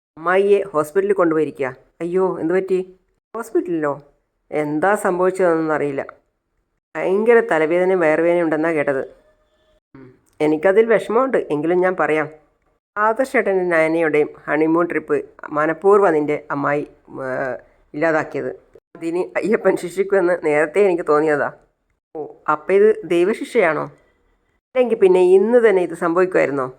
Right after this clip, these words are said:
"ദൈവങ്ങളെ വെച്ചിട്ട് പരീക്ഷണങ്ങൾ നടത്താൻ പാടില്ല." അപ്പൊ അഭി മനസ്സിൽ ചിന്തിക്കാണ്,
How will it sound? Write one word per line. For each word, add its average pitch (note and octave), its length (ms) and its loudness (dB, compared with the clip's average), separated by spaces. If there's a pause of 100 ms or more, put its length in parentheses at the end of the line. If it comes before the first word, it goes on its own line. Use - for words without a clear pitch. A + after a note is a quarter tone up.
(580)
"ദൈവങ്ങളെ E3 380 -2
വെച്ചിട്ട് G#3+ 640 -2
പരീക്ഷണങ്ങൾ F3+ 520 -4
നടത്താൻ F3 340 -2
പാടില്ല." D3+ 240 -2
അപ്പൊ - 760 -14
അഭി D#3 180 -6
മനസ്സിൽ F#3 320 0
ചിന്തിക്കാണ്, F#3+ 560 0